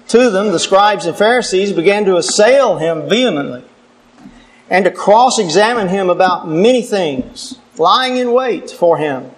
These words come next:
seeking to catch him in something he might say, that they might accuse him.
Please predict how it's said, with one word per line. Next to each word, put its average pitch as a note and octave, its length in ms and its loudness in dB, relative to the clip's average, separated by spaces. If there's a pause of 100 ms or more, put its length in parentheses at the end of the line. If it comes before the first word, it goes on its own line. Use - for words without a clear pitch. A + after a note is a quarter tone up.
(200)
seeking B3+ 460 0
to B3 100 0
catch - 540 -2
him G3 140 2
in E3 120 -2
something D3 560 -2
he E3 120 -8
might F3 280 0
say, D3 480 2 (320)
that D#3+ 140 0
they F#3 100 4
might E3+ 220 0
accuse D#3 460 -6
him. B2+ 360 -14